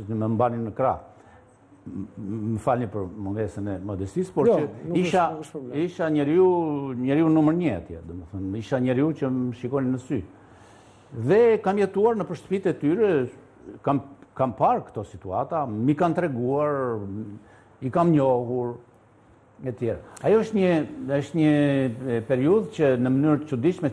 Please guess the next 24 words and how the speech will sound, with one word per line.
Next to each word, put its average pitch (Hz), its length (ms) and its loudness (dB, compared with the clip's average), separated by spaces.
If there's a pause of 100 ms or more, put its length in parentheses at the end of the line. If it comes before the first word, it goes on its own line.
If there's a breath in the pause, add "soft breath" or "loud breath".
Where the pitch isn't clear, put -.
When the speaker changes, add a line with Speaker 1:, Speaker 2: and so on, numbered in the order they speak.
Speaker 1:
qoftë 202 280 2
edhe, 147 140 2 (220)
ndoshta 151 480 2
edhe 135 140 2
për 123 140 -8
shkak 120 320 -2
të 104 120 -8
naivitetit 113 720 -2 (440 loud breath)
të 123 160 0
medias, 110 560 2
naivitetit 104 520 -2
politikës, 98 600 -4
politika 95 400 0
u 92 120 0
bë 82 240 -4 (340)
së - 140 -8
bashku 98 400 0
pastaj 85 340 -8
e 87 60 -14
tjerë. 190 180 -8 (760 loud breath)
Ajo, 170 200 2 (420)
ajo 170 300 4
është - 240 -4
një, 139 120 2